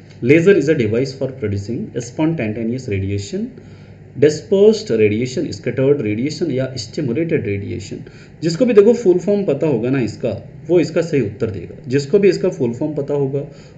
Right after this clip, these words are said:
वो इसका सही उत्तर देगा कि लेजर एक device है, वो क्या produce करता है, लेजर एक device है वो क्या produce करता है, ये आप लोग इसका उत्तर देंगे। तो लेजर की जब बात करते हैं दोस्तों, इसका पूरा मतलब ये light amplification,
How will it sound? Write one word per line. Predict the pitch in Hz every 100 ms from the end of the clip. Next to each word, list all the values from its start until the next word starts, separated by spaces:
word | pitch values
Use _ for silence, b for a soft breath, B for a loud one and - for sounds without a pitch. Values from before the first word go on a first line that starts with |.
| -
वो | 143
इसका | 135 156
सही | 160 156
उत्तर | 139 156
देगा | 147 156
कि | 165
लेजर | 127 120 139 165 180 160 -
एक | 139
device | 117 107 131 165 -
है, | 160
वो | 156 143
क्या | 160
produce | 156 123 113 117
करता | - 98 - 104
है, | 98 B B B B -
लेजर | 123 156 208
एक | 202 160
device | 147 170 180
है | 180
वो | 180 -
क्या | 165
produce | 165 156 165 -
करता | 113 104 147
है, | 143 - -
ये | 117
आप | 104 101
लोग | 113
इसका | 98 - 117
उत्तर | - - 160 165 - - - - -
देंगे। | 104 - - - B B B B -
तो | 202
लेजर | 196 214 262
की | 254
जब | 247 190
बात | 196 202
करते | 208 202
हैं | 220
दोस्तों, | 156 156 190
इसका | 151 - 175
पूरा | 156 170
मतलब | 139 123 160
ये | 175
light | 120 127 165
amplification, | 143 139 139 - 151 -